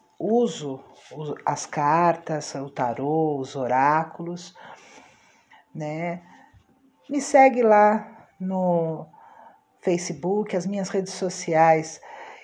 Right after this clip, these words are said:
Eu tenho o Facebook, o Instagram, e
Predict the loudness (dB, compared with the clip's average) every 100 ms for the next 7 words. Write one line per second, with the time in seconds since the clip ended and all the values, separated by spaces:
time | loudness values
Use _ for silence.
0 | _ -6 -2 -2 -2 -4 -6 -8 -6 -4
1 | -4 -6 -6 -6 -6 -12 -14 -12 -6 -6
2 | -4 2 4 6 4 -2 -12 -20 _ _
3 | _ _ _ _ _ _ _ _ -20 -16
4 | -12 -10 -8 -8 -8